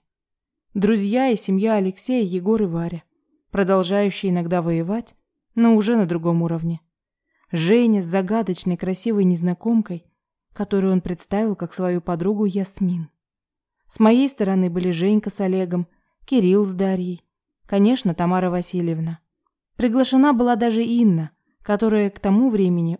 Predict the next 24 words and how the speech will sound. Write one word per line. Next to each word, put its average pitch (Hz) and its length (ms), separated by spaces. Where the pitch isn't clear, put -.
очень 233 400
изменилась. 214 720
И 302 80
Максим 220 480
с - 80
нашим 190 340
оркестром. 180 640
Мне 190 240
показалось, 202 560
что - 180
у 196 60
Максима 202 460
и 208 340
Инны 202 240
появились 214 540
какие-то 202 380
общие 254 280
интересы. 240 580
По 240 100
крайней 240 340
мере, 233 300
пиар-компания 202 920
его 190 200
оркестра 180 600